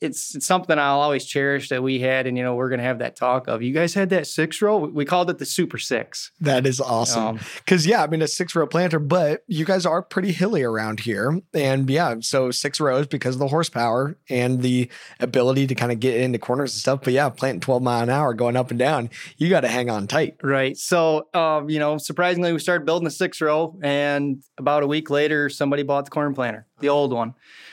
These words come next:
Speaker 1: So we were able to actually put our two hundred horse front wheel assist tractor on there, which looked even funnier. You know, we used to pull a twelve row with that same plant or tractor, and now we're pulling a six row, but, you know, it worked out good.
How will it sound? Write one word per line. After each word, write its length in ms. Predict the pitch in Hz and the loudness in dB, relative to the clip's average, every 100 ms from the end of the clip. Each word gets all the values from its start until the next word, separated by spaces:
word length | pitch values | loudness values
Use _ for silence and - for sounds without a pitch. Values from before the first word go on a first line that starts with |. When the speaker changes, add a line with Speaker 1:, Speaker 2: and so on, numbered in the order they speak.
| - | -14
Speaker 1:
So 460 | - 170 156 147 143 | -2 2 4 4 4
we 140 | 147 | 2
were 140 | 147 143 | 2 0
able 260 | 147 147 | 0 -2
to 380 | 143 147 143 143 | -2 -2 0 2
actually 300 | 139 139 139 | 0 -2 -6
put 200 | 147 147 | -2 0
our 140 | 139 | 0
two 240 | 139 156 143 | -2 -2 0
hundred 180 | 135 127 | 0 0
horse 240 | 135 131 | 0 -2
front 180 | - 131 | -4 -2
wheel 120 | 127 | -2
assist 320 | 120 - 139 | -2 -4 -4
tractor 340 | - 123 117 120 | 0 0 0 -4
on 120 | 120 | -4
there, 160 | 127 127 | -2 -2
which 160 | 123 | 0
looked 200 | 147 139 | 0 2
even 200 | 147 131 | 0 0
funnier. 380 | 117 143 123 120 | 0 0 0 0
You 60 | 123 | 0
know, 200 | 127 131 | 0 2
we 100 | 147 | 0
used 140 | 156 | -2
to 60 | - | 0
pull 160 | 165 | 0
a 40 | 147 | 0
twelve 300 | - 160 139 | 2 2 2
row 160 | 139 | 0
with 80 | 131 | 0
that 160 | 131 127 | -2 -4
same 260 | 156 143 | -2 -2
plant 380 | 139 151 143 139 | 0 0 0 -2
or 100 | 143 | -4
tractor, 600 | 135 165 151 139 135 131 | 0 2 2 0 -2 0
and 80 | 131 | 0
now 100 | 135 | 0
we're 100 | 135 | -2
pulling 280 | 131 147 135 | -2 -2 -2
a 40 | |
six 360 | 123 160 143 - | -2 -2 -2 -2
row, 240 | 120 120 | -2 -2
but, 320 | 123 123 - - | -2 -2 -2 -2
you 60 | |
know, 140 | 151 147 | 0 2
it 40 | |
worked 260 | 147 156 156 | 0 0 0
out 180 | 147 139 | 0 2
good. 260 | 143 127 | 0 -2